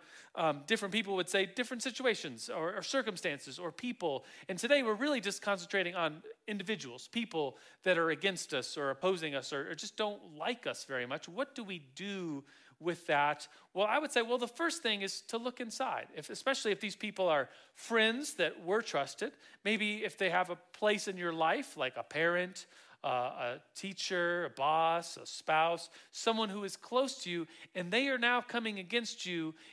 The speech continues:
in opposition, maybe that is something you should look internally and wonder, like, "Maybe I have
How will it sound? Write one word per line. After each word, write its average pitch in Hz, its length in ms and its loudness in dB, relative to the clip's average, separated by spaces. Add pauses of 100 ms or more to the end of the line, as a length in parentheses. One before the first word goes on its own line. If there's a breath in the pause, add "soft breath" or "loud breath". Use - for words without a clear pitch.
in 185 120 -4
opposition, 180 800 -4
maybe 220 360 -4
that 185 280 0
is 185 140 -4
something 170 440 -4
you 160 100 -8
should 147 240 -8
look 147 300 -4 (260 loud breath)
internally 160 720 -4 (300 loud breath)
and 151 180 -4
wonder, 160 340 4
like, 143 200 2 (120)
"Maybe 220 320 -6
I 190 200 0
have 170 420 0